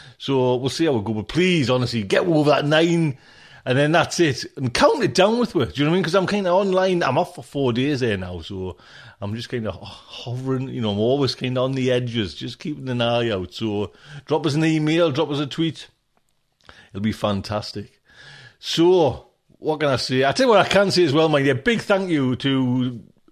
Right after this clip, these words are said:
who, from the start, I didn't mention it, you know, I just wanted to kind of focus, but from the start, Robin has been here. Robin, ah, Robin and Dee.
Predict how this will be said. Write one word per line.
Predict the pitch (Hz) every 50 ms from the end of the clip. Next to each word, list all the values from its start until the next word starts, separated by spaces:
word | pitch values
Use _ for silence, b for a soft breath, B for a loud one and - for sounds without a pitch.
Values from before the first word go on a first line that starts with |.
| _ _
who, | - 147 151 151 160 180 170 151
from | 120 - - 208 226 220
the | 214 185
start, | - - - 220 214 202 180 147 127 127
I | 156
didn't | 147 170 175 165
mention | 160 175 185 175 - 160 143
it, | 120 101
you | 104 123
know, | 131
I | 127
just | 117 127
wanted | 135 131 113
to | 135
kind | 139 127
of | 120 110
focus, | - - - 151 147 143 131 143 131 120 - B B B 135
but | - 127
from | - 185 185
the | 180 160
start, | - - - - 180 170 160 143 127 117
Robin | 117 131 156 170 170 175 165 147
has | 151 139 143 107
been | 98 127 123 117 113
here. | 110 107 95
Robin, | 98 107 151 175 180 185 175
ah, | 143 104 - - -
Robin | 113 117 120 120 120 117
and | 110 101 98
Dee. | 95 127 135 135 120 -